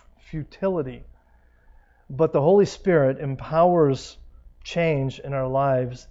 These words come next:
inside out. Please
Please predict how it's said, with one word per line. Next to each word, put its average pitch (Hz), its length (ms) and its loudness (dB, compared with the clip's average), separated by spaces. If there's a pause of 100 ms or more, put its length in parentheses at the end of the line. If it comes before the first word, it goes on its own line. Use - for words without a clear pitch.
(160)
inside 156 920 0 (180)
out. 127 440 -8 (800)
Please - 720 -2